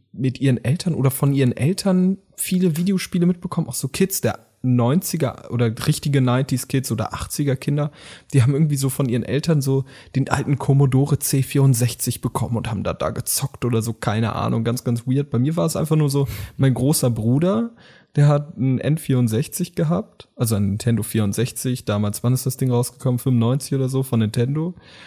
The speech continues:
Und da war mein erstes Spiel, was ich jemals hatte, tatsächlich, äh, The Legend of Zelda Majora's Mask.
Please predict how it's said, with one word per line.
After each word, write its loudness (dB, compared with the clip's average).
Und 2
da 2
war 6
mein 4
erstes -2
Spiel, -2
was 0
ich -8
jemals 0
hatte, 0
tatsächlich, 0
äh, 2
The 2
Legend 2
of 0
Zelda 2
Majora's 2
Mask. 0